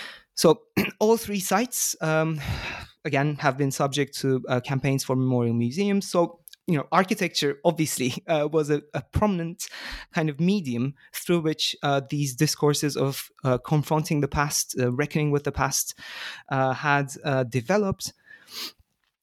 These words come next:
and were now being f-, kind of thrust into the mainstream. Yet, um, architecture remained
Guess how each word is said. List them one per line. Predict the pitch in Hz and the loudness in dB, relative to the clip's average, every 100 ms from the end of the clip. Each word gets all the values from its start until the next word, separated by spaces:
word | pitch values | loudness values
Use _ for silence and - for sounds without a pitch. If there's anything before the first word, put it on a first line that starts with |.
| - - | -6 0
and | 147 147 | 0 0
were | 147 143 143 _ - | 0 0 -2 _ -4
now | 135 156 | 0 0
being | 143 147 143 | 2 2 0
f-, | 143 - - | -2 -8 0
kind | 123 | 2
of | 120 | 2
thrust | - - - - - 151 - - - | -2 -2 -2 -2 2 2 2 -4 -2
into | 139 - | -2 0
the | 131 | -2
mainstream. | 131 196 202 - 123 131 156 - - - | 0 2 0 -2 -2 0 -2 -6 -16 -2
Yet, | 208 233 - - _ _ - | 0 0 -2 -10 _ _ -6
um, | 175 170 175 170 151 - _ _ - | 0 0 0 -4 -8 -12 _ _ 0
architecture | 196 247 240 226 226 214 180 | 0 2 0 0 0 -2 -4
remained | 147 170 190 208 214 208 202 - | 0 2 2 2 2 2 0 -4